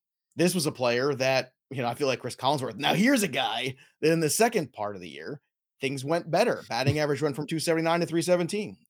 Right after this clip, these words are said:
O B P went from three sixty-one to three eighty-four. The slugging went from three fifty-nine to four thirty-nine. And the O P S went from seven twenty to eight twenty-three. So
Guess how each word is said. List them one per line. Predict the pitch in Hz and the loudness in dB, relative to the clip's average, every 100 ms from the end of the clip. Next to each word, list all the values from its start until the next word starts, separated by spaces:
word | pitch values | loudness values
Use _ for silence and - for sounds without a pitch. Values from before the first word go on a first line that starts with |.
| - | -10
O | 120 | -6
B | 120 | -4
P | 135 185 196 | 0 0 0
went | 123 117 | -2 -4
from | 120 | -6
three | 123 131 | -4 -4
sixty-one | 147 - 147 160 | -4 -4 -4 -2
to | 151 | -2
three | 156 156 | 0 0
eighty-four. | 156 175 190 104 | 0 -2 -4 -4
The | - | -8
slugging | - 151 196 233 135 | -8 0 0 0 -6
went | 117 127 | -8 -8
from | 127 | -10
three | - 165 | -8 -8
fifty-nine | 165 180 180 185 | -6 -6 -6 -6
to | 175 | -6
four | - 180 175 | -6 -6 -4
thirty-nine. | 156 147 127 127 165 226 233 _ _ _ _ 170 | -6 -6 -6 -6 -6 -8 -12 _ _ _ _ -2
And | 156 151 151 | 0 2 0
the | 151 | 2
O | 156 | 2
P | 156 160 | 2 0
S | 151 | 0
went | 143 139 | -2 -6
from | 135 | -6
seven | 120 151 147 | -4 -2 -2
twenty | - 147 143 131 | -4 -2 -2 -2
to | - 127 | -4 -4
eight | 123 | -6
twenty-three. | - 113 104 113 107 82 | -8 -8 -8 -10 -10 -8
So | 104 | -8